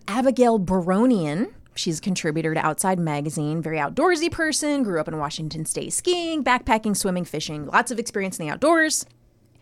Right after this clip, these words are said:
In June of twenty twenty-two, she hikes into the Grand Canyon from the South Rim to Phantom Ranch to meet up with a bunch of her friends. She's joining up for the last ten days of a sixteen-day rafting trip down a section of the Colorado River.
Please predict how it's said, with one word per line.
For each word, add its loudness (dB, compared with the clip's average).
In -4
June 2
of 0
twenty -6
twenty-two, -8
she -10
hikes -4
into -4
the -4
Grand -6
Canyon -6
from -6
the -6
South -4
Rim -6
to 2
Phantom 2
Ranch -4
to -2
meet 0
up -2
with -2
a -6
bunch -4
of -6
her -4
friends. -8
She's -6
joining 2
up 0
for -8
the -6
last -2
ten 0
days 0
of -8
a -6
sixteen-day -2
rafting -2
trip -6
down -4
a -6
section -6
of -10
the -12
Colorado -8
River. 2